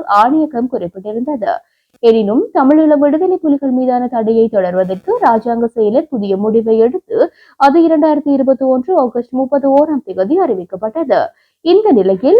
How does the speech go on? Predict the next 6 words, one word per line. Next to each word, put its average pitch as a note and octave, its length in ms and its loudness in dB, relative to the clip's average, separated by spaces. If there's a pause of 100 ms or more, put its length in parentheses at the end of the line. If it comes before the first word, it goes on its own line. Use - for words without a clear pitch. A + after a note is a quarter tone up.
(120)
இரண்டாயிரத்து E4+ 480 0
இருபத்தி D#4 360 0
ஒன்று D4 360 2
அக்டோபர் A#3 480 -2
பன்னிரெண்டாம் A#3 560 -2
தேதியன்று A3 840 -2